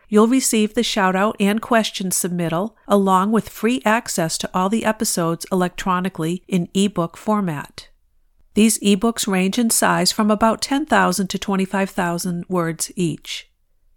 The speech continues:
You can also just purchase a single ebook in the series on Amazon in the Kindle ebook section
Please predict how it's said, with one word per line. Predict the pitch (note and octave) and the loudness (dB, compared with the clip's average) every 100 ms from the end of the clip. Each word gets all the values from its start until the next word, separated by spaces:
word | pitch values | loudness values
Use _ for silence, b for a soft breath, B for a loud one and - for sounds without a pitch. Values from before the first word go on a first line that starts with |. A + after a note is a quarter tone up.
| _ _ | _ _
You | - A#3 | 0 2
can | - C4+ | 2 2
also | G3+ G#3 A3 | 4 2 2
just | G3+ F#3+ - | 0 -2 -2
purchase | G3+ G3+ - A3+ | 0 0 0 -2
a | - | 0
single | F#3+ - F#3+ G#3 | 0 0 0 0
ebook | G#3+ G#3+ A3 A3 | 0 0 -2 -2
in | A3 | -2
the | |
series | A3+ A3 G3+ G3+ | 0 0 0 0
on | G#3+ G#3 | 0 -2
Amazon | G#3 B3 G#3+ F#3 E3 F#3 - | -2 0 0 -2 -4 -6 0
in | A#3 | 2
the | A3+ | 2
Kindle | A3 - B3 B3 G3 | 0 -2 2 2 2
ebook | G#3 A3 F#3+ - | 2 2 2 0
section | - D#3 - - E3 F#3+ | -2 -4 -4 -4 -4 -6